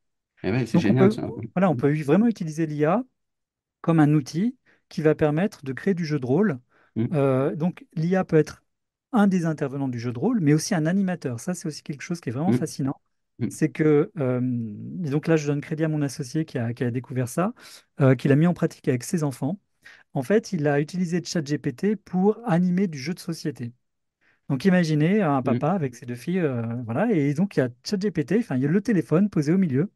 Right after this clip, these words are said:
Speaker 1: Mm, mm.
Speaker 2: et une conversation qui est engagée avec, euh, Chat G P T comme un maître de cérémonie, comme un animateur,
Speaker 1: Mm,
Speaker 2: vous savez,
Speaker 1: mm.
Speaker 2: dans les sessions de jeu de rôle, qui va vous expliquer qu'à un moment telle
Speaker 1: Mm,
Speaker 2: scène
Speaker 1: mm,
Speaker 2: se
Speaker 1: mm,
Speaker 2: passe et
Speaker 1: mm.
Speaker 2: qu'on entre dans la forêt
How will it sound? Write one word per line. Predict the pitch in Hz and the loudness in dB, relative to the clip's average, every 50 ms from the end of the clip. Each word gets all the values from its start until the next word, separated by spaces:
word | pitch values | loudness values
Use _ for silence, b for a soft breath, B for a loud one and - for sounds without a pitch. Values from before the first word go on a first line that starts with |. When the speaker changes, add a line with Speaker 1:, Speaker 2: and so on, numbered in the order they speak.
| _ _ - | _ _ -2
Speaker 1:
Mm, | - 113 127 | 0 0 2
mm. | 127 - | 4 4
Speaker 2:
et | - 214 | 4 4
une | 254 240 226 160 | 4 2 -2 -4
conversation | 151 - - - 190 180 - - 190 - - 202 208 | -6 -8 -8 -8 -6 -6 -6 -8 -8 -4 -2 -2 -2
qui | 196 - 175 | 0 0 -2
est | |
engagée | 143 135 127 127 123 139 185 226 226 | -2 0 0 0 0 2 2 2 2
avec, | 175 147 143 190 240 233 - b b b b b b b b _ - - | 2 0 0 -2 -2 -4 -8 b b b b b b b b _ -4 0
euh, | 165 147 139 139 139 147 139 139 147 143 - | 2 4 4 4 4 2 2 0 -2 -2 0
Chat | - 196 165 | 0 2 2
G | 170 170 | 2 0
P | - 160 | 0 0
T | 156 - 240 | 0 -2 -2
comme | - - 202 170 | -2 0 2 2
un | 160 | 4
maître | 156 170 220 220 - - | 4 4 2 0 -2 -4
de | 175 180 | -6 -6
cérémonie, | 175 - 202 165 165 165 156 151 143 143 180 | -6 -4 -2 -2 0 2 2 2 0 0 0
comme | - - 147 135 | -2 0 0 2
un | 135 135 131 131 143 | 2 2 2 2 2
animateur, | 156 165 165 160 156 151 123 120 | 2 2 2 0 2 2 2 2
Speaker 1:
Mm, | 117 | 2
Speaker 2:
vous | - | 2
savez, | 123 - | 0 0
Speaker 1:
mm. | 135 | 2
Speaker 2:
dans | 131 127 | 2 0
les | 123 120 117 - | -2 -4 -6 -10
sessions | - - - 147 - - 156 | -10 -8 -8 -6 -4 -4 -2
de | 143 | 0
jeu | 135 147 | 2 0
de | 143 | 2
rôle, | 139 135 151 170 | 2 2 2 2
qui | - - | 0 0
va | 139 120 | -2 -2
vous | 110 117 120 | -2 -6 -10
expliquer | - - - - 139 117 - - 131 131 | -12 -14 -14 -14 -14 -10 -6 -6 -6 -4
qu'à | - - 120 | -6 -6 -8
un | 127 | -6
moment | 139 139 147 151 151 160 | -4 -2 -2 -2 -2 0
telle | - - 170 | 2 2 2
Speaker 1:
Mm, | 147 | 2
Speaker 2:
scène | - - 123 123 | 2 2 2 2
Speaker 1:
mm, | 123 | 2
Speaker 2:
se | 110 120 | 2 0
Speaker 1:
mm, | 113 | 0
Speaker 2:
passe | 127 135 135 143 143 - | 0 0 -2 -4 -4 0
et | |
Speaker 1:
mm. | 127 120 | 2 2
Speaker 2:
qu'on | 143 143 | 4 4
entre | 139 147 - 160 | 2 0 -2 -2
dans | 135 131 | -2 -2
la | 131 135 | -2 -2
forêt | - - 160 143 131 143 156 156 151 147 | 0 2 2 4 4 2 0 -2 -2 -4